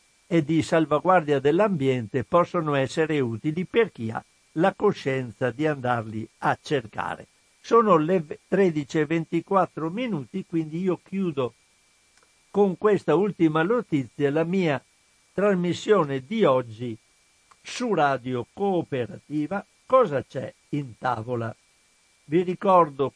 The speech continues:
che siete stati all'ascolto sino ad ora di Radio Cooperativa, adesso continuerete ad ascoltarla se state fissati sulla frequenza che state ascoltando,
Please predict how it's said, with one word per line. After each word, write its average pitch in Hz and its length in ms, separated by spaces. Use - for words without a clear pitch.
che 175 340
siete 151 300
stati 165 380
all'ascolto 139 720
sino 135 380
ad 131 140
ora 147 340
di 131 220
Radio 139 400
Cooperativa, 214 960
adesso 143 360
continuerete 131 840
ad 127 120
ascoltarla 139 880
se 131 280
state 156 480
fissati 165 580
sulla 139 360
frequenza 147 640
che 143 120
state 165 360
ascoltando, 147 920